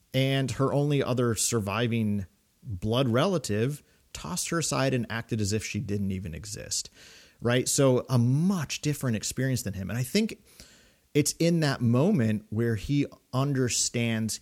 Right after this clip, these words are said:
his lack of understanding, right? I think her telling him her story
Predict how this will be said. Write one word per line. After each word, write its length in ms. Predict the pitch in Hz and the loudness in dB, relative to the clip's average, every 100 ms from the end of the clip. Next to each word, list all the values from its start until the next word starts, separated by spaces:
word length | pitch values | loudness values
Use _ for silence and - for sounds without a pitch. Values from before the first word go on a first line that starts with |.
| - | -2
his 240 | 117 98 | -2 0
lack 520 | 101 101 104 107 - - | -2 -2 0 -2 -6 -10
of 140 | 87 85 | -10 -8
understanding, 800 | 87 78 - - - - - 107 - - - _ | -12 -10 -12 -12 -12 -14 -16 -18 -20 -20 -20 _
right? 240 | 110 113 - | -2 -2 0
I 100 | 120 | 0
think 260 | - 143 - | 0 -2 -2
her 540 | - 170 139 143 123 _ _ _ _ - | -4 0 2 2 -2 _ _ _ _ -2
telling 380 | 143 175 202 | 2 2 4
him 260 | 143 131 120 | 4 4 2
her 320 | - 131 127 | -2 -2 0
story 720 | - - 104 139 147 87 78 | 0 -2 -2 0 0 -2 -8